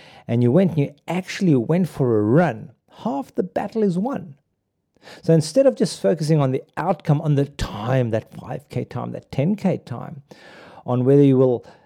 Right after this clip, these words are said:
success or fail, you know, to be the, the, the top five in your age group. You know, try to focus on, and I know it sounds corny, you know, that journey towards reaching your goal. It sounds like New Age hippie, doesn't it? But do you know what?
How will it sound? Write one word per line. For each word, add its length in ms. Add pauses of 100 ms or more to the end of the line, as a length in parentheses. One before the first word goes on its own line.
(100)
success 640
or 80
fail, 500
you 80
know, 100
to 260
be 420
the, 300
the, 460
the 120
top 280
five 380
in 60
your 120
age 360
group. 240
You 60
know, 100
try 260
to 100
focus 520
on, 260 (220)
and 120
I 40
know 120
it 100
sounds 320
corny, 340
you 60
know, 160 (280)
that 220
journey 640 (320)
towards 400
reaching 300
your 120
goal. 420 (120)
It 100
sounds 240
like 240
New 140
Age 220
hippie, 200
doesn't 220
it? 120
But 200 (580)
do 80
you 60
know 120
what? 220